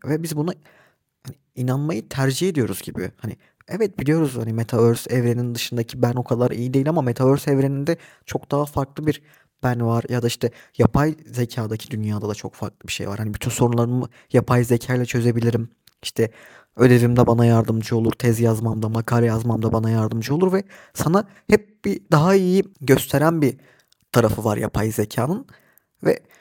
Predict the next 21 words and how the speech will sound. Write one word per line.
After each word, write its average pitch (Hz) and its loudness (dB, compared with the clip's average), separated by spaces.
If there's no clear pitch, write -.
hani - -12
bu, 175 -2
bu 202 2
konuda 202 0
emin 180 2
olmamıza, 196 0
olmamamıza 135 4
rağmen 202 0
bu 214 2
şeye, 160 2
bu - -2
gerçeklik - -2
algımızı 143 -2
kaybediyor 147 4
olmamıza 120 0
rağmen 190 2
buna 170 0
inanmayı 156 2
tercih 139 2
ediyoruz 120 0
gibi. - -2